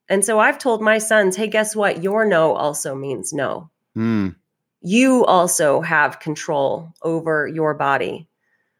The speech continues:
Speaker 1: because we're so focused on, you know, don't, don't, you know, mishandle the girls and, and make sure that they're protected. Well, the, the guys,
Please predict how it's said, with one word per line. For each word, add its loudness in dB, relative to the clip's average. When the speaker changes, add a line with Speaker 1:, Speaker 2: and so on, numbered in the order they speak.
Speaker 1:
because 0
we're 2
so 2
focused 0
on, 2
you 2
know, 2
don't, 0
don't, 2
you 2
know, 0
mishandle 2
the -4
girls 2
and, 0
and 0
make 2
sure 0
that 2
they're 4
protected. -2
Well, 0
the, 0
the 0
guys, 0